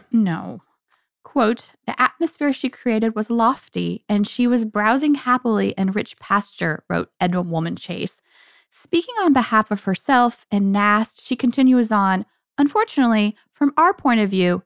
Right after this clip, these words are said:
it was the wrong one." <laughs> Basically, she's like, she's just over there, like,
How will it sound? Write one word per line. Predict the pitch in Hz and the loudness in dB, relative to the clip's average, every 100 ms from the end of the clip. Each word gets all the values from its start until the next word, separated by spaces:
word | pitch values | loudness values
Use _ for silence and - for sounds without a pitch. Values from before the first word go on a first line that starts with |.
| _ | _
it | 294 302 | -4 0
was | 269 - | 0 2
the | 202 | 0
wrong | 180 165 165 165 165 147 | 2 4 4 4 0 -8
one." | - - 196 | -8 -2 0
<laughs> | 214 - 220 _ _ _ _ - 180 - - 175 - - | -2 -2 -4 _ _ _ _ -6 -4 -4 -6 -6 -8 -2
Basically, | - 440 427 | -2 2 2
she's | 349 339 | 2 2
like, | 277 220 - | 2 0 -2
she's | - 403 339 | -8 -8 0
just | 277 - | 0 2
over | 220 | 2
there, | 202 180 | 2 2
like, | 180 - | 0 -2